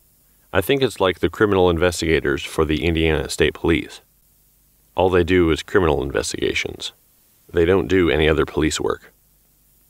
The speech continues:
His name was Bob Kinsey. He's an agent with the Florida Law Enforcement.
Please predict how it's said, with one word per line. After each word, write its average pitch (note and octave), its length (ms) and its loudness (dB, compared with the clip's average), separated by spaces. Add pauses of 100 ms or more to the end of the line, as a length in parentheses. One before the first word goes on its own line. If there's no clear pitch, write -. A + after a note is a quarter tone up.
(140)
His G#2 180 0
name C3+ 300 4
was A2 140 2
Bob E2+ 320 2
Kinsey. E2 520 0 (460)
He's G2 220 -2
an F2+ 100 0
agent D#2+ 420 0
with E2+ 140 -4
the - 80 0
Florida D#2+ 380 0
Law D#2 240 4
Enforcement. - 640 -6